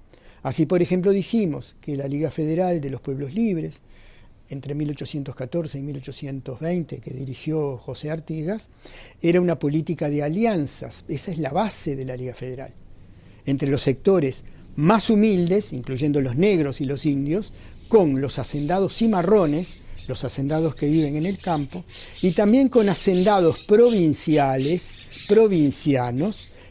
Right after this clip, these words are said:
que muchas veces tenían hasta esclavos, pero que en un nivel más amplio se unían al artiguismo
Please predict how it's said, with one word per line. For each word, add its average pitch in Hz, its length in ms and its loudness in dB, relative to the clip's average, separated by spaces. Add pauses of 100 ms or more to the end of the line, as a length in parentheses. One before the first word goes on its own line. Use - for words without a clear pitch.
(100)
que 185 140 2
muchas 226 440 4
veces 156 640 0 (640)
tenían 240 320 4
hasta 165 200 -2
esclavos, 196 640 0 (800)
pero 175 320 6
que 165 460 4
en 156 160 4
un 208 340 6
nivel 202 380 6
más 196 260 0
amplio 202 560 4
se 147 200 0
unían 175 520 4
al 143 140 0
artiguismo 175 760 -2